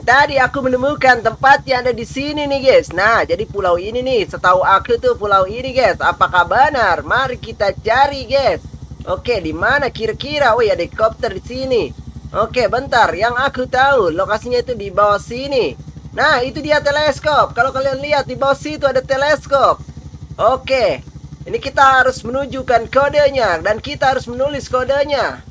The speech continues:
Oke, let's go. Ini teleskop. Aku menemukan teleskop kedua, guys. Let's go, kita jalanin teleskopnya. Oke. By the way, kalian harus malam hari ya.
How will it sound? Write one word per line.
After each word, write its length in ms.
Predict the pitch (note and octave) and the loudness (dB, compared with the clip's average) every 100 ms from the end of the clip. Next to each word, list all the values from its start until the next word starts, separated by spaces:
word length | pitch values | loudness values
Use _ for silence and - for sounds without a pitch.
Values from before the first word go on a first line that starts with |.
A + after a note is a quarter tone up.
| - - - - - | -20 -18 -18 -18 -8
Oke, 480 | A3 - C#4 B3+ F#3+ - | -2 -2 0 -2 -2 -6
let's 320 | D3+ - - | -4 -4 -4
go. 400 | C4+ D4+ D4 G3 | 0 2 4 2
Ini 160 | A#3+ C4+ | 0 -4
teleskop. 880 | C4+ C#4 C#4 - C#4+ C#4 A#3+ D3+ - - _ - | -2 0 -2 0 4 6 6 2 -4 -20 _ -12
Aku 400 | G#3+ B3+ B3 D4 | -4 -4 -4 -4
menemukan 480 | C#4 C4 C4 C#4+ C4+ | -2 -2 -2 -4 -2
teleskop 560 | C4 C4 - D4 D4 | -2 -2 0 -2 0
kedua, 480 | C4 A3+ C4+ D#4 D4+ | -2 -2 0 0 2
guys. 320 | D4 A3+ E3 | 2 0 0
Let's 480 | D3+ E3 G3+ A3 F#3 | -6 -4 -4 -4 -2
go, 160 | C4 G#3 | -2 -2
kita 160 | G3 | -4
jalanin 480 | F3+ G3 A3+ B3+ A3 | -2 0 0 0 -2
teleskopnya. 880 | G3+ F#3+ - B3 C4 B3 B3 F3 B2+ - _ _ _ _ _ | -4 -6 -8 -2 -2 0 -2 -2 -4 -16 _ _ _ _ _
Oke. 640 | - G#3+ - B3 G#3 C3 - _ _ _ _ _ _ | -8 -8 -4 -2 0 -2 -8 _ _ _ _ _ _
By 160 | E3 G#3+ | 0 4
the 80 | |
way, 240 | B3 C#4+ D4 | 4 4 0
kalian 400 | C4+ C4+ C#4+ C#4 | 0 0 0 -2
harus 160 | C4+ - | -4 -4
malam 320 | B3 B3 B3 | -2 0 0
hari 400 | A#3 C#4 D#4 C4+ | 2 4 2 2
ya. 240 | A3+ C4 | 2 2